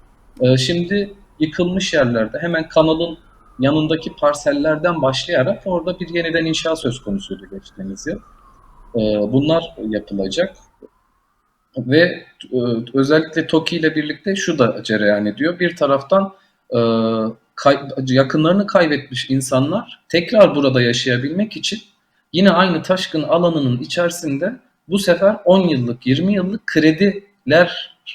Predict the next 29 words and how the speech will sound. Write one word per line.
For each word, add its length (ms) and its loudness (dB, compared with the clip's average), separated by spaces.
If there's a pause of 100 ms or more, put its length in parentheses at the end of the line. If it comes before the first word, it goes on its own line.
(200)
kredi 340 -2
yükü 360 -4
altında 720 2 (460)
bunları 360 4
yeniden 420 -2
yaptıracak. 520 -12 (280)
Afet 380 2
konutları 440 0
aslında 340 -2
bir 180 -4
kısmı 300 -10
için 280 -4
geçerli 420 -2
olmuş 300 -8
olacak. 380 -10 (320)
Ve 160 4
veya 260 6
buralardan 640 4
boşalmış 560 2
arsalar 680 4 (580)
artık 360 2 (200)
farklı 340 2
bir 160 -2
değerlendirmeye, 800 2
farklı 380 -2
bir 120 -2
rant 220 -2
alanına 400 0
dönüşmüş 400 -10